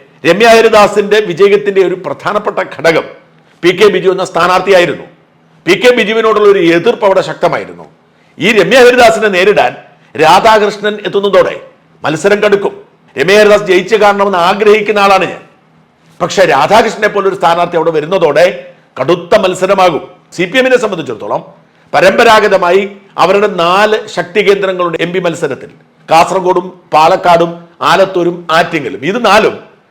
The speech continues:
ഏത് കൊടുങ്കാറ്റിലും വീഴാതെ സി പി എമ്മിനെ സംരക്ഷിക്കുന്ന നാല് seat-ുകളാണ്. അത് നാലും കഴിഞ്ഞ തവണ നഷ്ടപ്പെട്ടിരുന്നു.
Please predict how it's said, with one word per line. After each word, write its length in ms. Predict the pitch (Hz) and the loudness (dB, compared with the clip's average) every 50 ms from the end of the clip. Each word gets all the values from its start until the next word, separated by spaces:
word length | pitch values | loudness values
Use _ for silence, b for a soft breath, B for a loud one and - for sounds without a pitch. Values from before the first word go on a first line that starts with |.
| _ _ _ 139 | _ _ _ 0
ഏത് 280 | 151 180 214 233 247 | 2 2 2 2 2
കൊടുങ്കാറ്റിലും 680 | 190 202 196 202 202 202 214 208 196 208 214 208 208 196 | 0 0 0 0 0 2 2 2 0 0 -2 -4 -2 -2
വീഴാതെ 640 | 180 175 185 196 208 208 208 214 - - 139 127 - - - - _ _ _ _ - | 0 0 2 4 4 4 4 4 4 2 0 -2 -4 -8 -16 -20 _ _ _ _ -8
സി 100 | 185 196 | -6 -6
പി 140 | 160 208 208 | -2 0 0
എമ്മിനെ 180 | 208 208 202 | 0 0 -2
സംരക്ഷിക്കുന്ന 600 | 180 180 180 180 190 196 196 190 185 180 185 190 | -2 -4 -2 -2 -2 -2 -2 -4 -8 -6 -6 -4
നാല് 240 | 185 180 175 185 180 | -2 0 0 -2 -2
seat-ുകളാണ്. 560 | - 185 170 180 185 190 190 180 165 - - - - _ _ _ _ _ _ _ - | -4 -4 -4 -2 -2 0 0 0 0 -2 -8 -14 -18 _ _ _ _ _ _ _ -2
അത് 300 | 147 180 233 254 226 208 | 0 2 2 2 2 2
നാലും 480 | 170 170 196 240 269 262 254 254 277 - - _ _ _ _ _ - | 2 2 2 2 2 0 -2 -4 -6 -14 -18 _ _ _ _ _ 0
കഴിഞ്ഞ 220 | 185 196 208 220 | 0 0 0 0
തവണ 200 | 214 214 202 202 | 0 0 0 0
നഷ്ടപ്പെട്ടിരുന്നു. 580 | 196 196 180 - 190 175 190 180 175 156 123 | -2 -4 -4 -6 -6 -6 -4 -4 -4 -4 -6